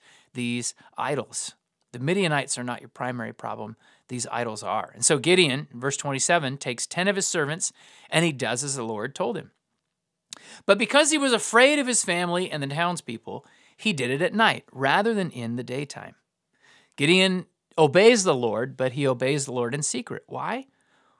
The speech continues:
Well, because the people in his town are really attached to his idols, and he's afraid of how, what they might do in their anger at him for tearing them down.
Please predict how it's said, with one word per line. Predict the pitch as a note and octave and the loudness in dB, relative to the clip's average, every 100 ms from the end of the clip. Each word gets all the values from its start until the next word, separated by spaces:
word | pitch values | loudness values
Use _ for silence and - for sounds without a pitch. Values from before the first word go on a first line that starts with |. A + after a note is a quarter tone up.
| _ | _
Well, | A#3+ - F#3 | -8 -6 -6
because | G#3+ - C#4+ C4+ - - _ _ _ | -6 4 6 6 0 -6 _ _ _
the | G3 | -4
people | A3+ C#4 C#4 | 2 2 4
in | C#4 | 4
his | B3 - | 2 2
town | G#3+ D4+ B3 B3 A3 | 4 6 8 6 4
are | F3+ G#3 | 6 8
really | G3+ C4 A#3 | 8 6 4
attached | G#3+ A#3 A#3+ - | 4 4 4 0
to | A3 | 2
his | F#3 | 6
idols, | G#3+ D4 E3+ G3+ | 8 8 6 2
and | - F3+ | 0 2
he's | G#3 | 2
afraid | G3 - C4+ D4+ G#3+ | 0 2 2 4 4
of | G#3 | 2
how, | D#3+ F#3+ | 4 2
what | F3 G#3+ | 2 0
they | A#3 | 2
might | B3 G#3+ | 2 2
do | A3 C#4 - - | 2 0 -4 -2
in | F3 | 4
their | F#3+ F#3 | 6 6
anger | G#3+ D4 F3+ | 4 2 0
at | B2 | -2
him | B2 B2+ F3+ | -2 -4 -4
for | - E3 E3 | -2 -2 0
tearing | - B2+ D#3 | -2 -4 -2
them | F#3 | -2
down. | G3+ B3+ E3 | 2 2 0